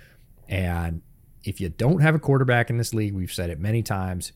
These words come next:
you take swings until you get one. And if you have the second overall pick in the draft and there are two or three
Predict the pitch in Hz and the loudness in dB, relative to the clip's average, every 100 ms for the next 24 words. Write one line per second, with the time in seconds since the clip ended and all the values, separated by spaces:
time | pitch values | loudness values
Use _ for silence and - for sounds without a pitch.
0 | - 95 87 - - 190 - 165 151 143 | -10 -6 -6 -4 -4 -2 0 0 2 2
1 | 135 135 113 101 82 76 - - 123 196 | 4 4 4 0 -2 -10 -8 -2 -2 0
2 | - - 254 247 214 190 190 175 165 151 | -2 -2 -4 -6 -4 -2 0 0 -2 -2
3 | 185 165 135 127 233 175 - - 139 143 | -4 -2 -4 -2 -2 -2 -4 -2 2 2
4 | 139 139 135 - 285 165 170 - 117 92 | 2 0 -2 -2 2 4 4 2 -2 -2
5 | 85 - 165 107 113 | -4 -2 0 2 2